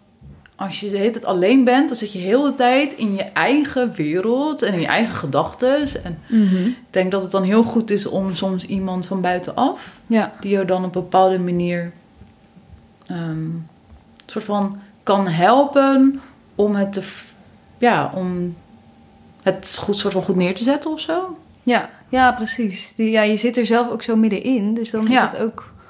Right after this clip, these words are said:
Speaker 2: op een gegeven moment moeilijk om al die andere dingen daar ook nog inderdaad bij
Speaker 1: Ja,
Speaker 2: te doen.
Speaker 1: precies.
Speaker 2: Ja.
Speaker 1: Ja,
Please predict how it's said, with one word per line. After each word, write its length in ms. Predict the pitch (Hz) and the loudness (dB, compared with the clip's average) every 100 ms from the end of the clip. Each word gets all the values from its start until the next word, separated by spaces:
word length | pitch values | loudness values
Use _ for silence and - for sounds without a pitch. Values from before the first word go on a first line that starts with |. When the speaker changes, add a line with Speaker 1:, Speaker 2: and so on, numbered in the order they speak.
| - | -20
Speaker 2:
op 60 | _ | _
een 60 | - | -6
gegeven 180 | 226 196 | -2 0
moment 160 | 202 | 4
moeilijk 260 | 226 233 220 | 4 4 2
om 120 | 208 | -2
al 240 | - 220 214 | 0 0 0
die 180 | 214 | -2
andere 240 | 208 214 202 | -2 -2 -2
dingen 280 | 196 190 185 | -4 -4 -4
daar 200 | 185 - | -4 -4
ook 160 | 220 | -6
nog 180 | 202 185 | -6 -8
inderdaad 400 | 202 185 175 175 _ - - - - | -8 -10 -10 -14 _ -20 -20 -20 0
bij 100 | 277 | 4
Speaker 1:
Ja, 120 | 254 | 4
Speaker 2:
te 80 | 214 | 4
doen. 100 | 196 | 0
Speaker 1:
precies. 480 | - 269 214 185 - | 0 -2 -4 -6 -2
Speaker 2:
Ja. 200 | 220 202 | 0 2
Speaker 1:
Ja, 320 | 247 214 - | 2 0 -2